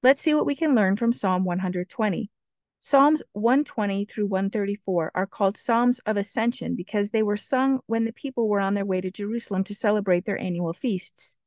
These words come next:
The Psalms were sung on the steps of the temple, one psalm for each step. Psalm one twenty is a psalm of distress, asking the Lord for deliverance. The psalmist writes about desiring peace, but the people and nations he resides next to want war instead.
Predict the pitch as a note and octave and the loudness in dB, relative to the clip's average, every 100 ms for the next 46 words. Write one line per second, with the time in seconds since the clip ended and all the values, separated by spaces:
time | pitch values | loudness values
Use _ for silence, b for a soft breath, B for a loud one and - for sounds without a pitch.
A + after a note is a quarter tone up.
0 | _ _ _ _ _ _ _ _ - A#3 | _ _ _ _ _ _ _ _ -8 2
1 | B3+ B3+ C4 - A#3+ - C#4 A3+ F#3+ G#3 | 4 6 4 2 0 0 0 0 0 0
2 | G#3 - G#3+ G3+ - G3+ - G3+ F#3+ E3 | 0 -2 -4 -4 -6 -10 -6 -4 -2 -2
3 | E3+ A3+ A#3+ - D#3+ D#3+ F3+ F#3 - - | 0 2 2 0 0 -2 -2 -6 -6 -10
4 | - F#3+ - - _ _ _ _ _ _ | -4 -4 -4 -8 _ _ _ _ _ _
5 | _ _ _ - B3+ A#3+ A#3 A3+ A3 A#3 | _ _ _ 4 8 10 10 8 6 4
6 | B3+ C4 B3 A3 A#3 A3+ A#3 - A3+ - | 6 4 4 2 2 4 2 -2 -4 2
7 | A3+ F#3 - F#3+ F#3+ - A3 A3 G3+ F#3 | 2 2 -2 -4 -4 -4 -2 -2 0 -2
8 | F#3 G3 G3 G3+ G3+ F3 - - - _ | -2 -4 -4 -4 -2 -4 -6 -10 -16 _
9 | _ _ _ B3 A#3+ C4 C4 - C4 C4 | _ _ _ -2 4 4 4 2 2 2
10 | C4 G#3 A3+ A3 A3 G#3 G#3+ G#3+ - C4+ | 2 2 2 0 2 4 4 0 -2 -4
11 | F3+ - - _ - A3 - C#4 C4 B3+ | -2 -6 -8 _ -8 -6 -2 -2 2 2
12 | A#3 A3+ A#3 A3 G3+ - G#3+ A3+ G#3+ G3+ | 2 0 -2 -2 -2 -4 -8 -2 -2 2
13 | G3+ A3 G#3+ F3+ F3 - G#3 F#3+ E3+ - | 2 2 0 -8 -8 -6 -4 -2 -2 0
14 | F#3+ E3+ - G3 F#3+ - G3 D#3 | 2 2 0 -2 -2 -2 -2 -2